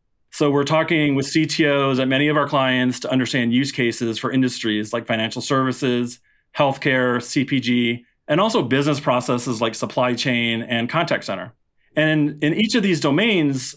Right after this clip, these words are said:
there really is plenty of unlabeled data available in the enterprises,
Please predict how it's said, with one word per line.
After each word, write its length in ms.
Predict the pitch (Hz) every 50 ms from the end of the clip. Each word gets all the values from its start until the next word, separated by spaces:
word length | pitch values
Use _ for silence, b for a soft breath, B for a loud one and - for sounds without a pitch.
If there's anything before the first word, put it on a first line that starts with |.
| -
there 160 | 151 156 160
really 240 | 165 196 214 202 196
is 140 | 190 180 143
plenty 500 | 139 - - 160 165 175 170 - 185 160
of 120 | 147 127 120
unlabeled 640 | - 143 147 151 143 139 135 139 135 160 160 139 117
data 360 | 113 117 127 131 147 151 165 -
available 460 | 127 117 120 127 127 131 127 127 120
in 120 | 113 120
the 120 | 123 123 127
enterprises, 640 | 131 143 139 - 156 147 156 151 160 160 160 -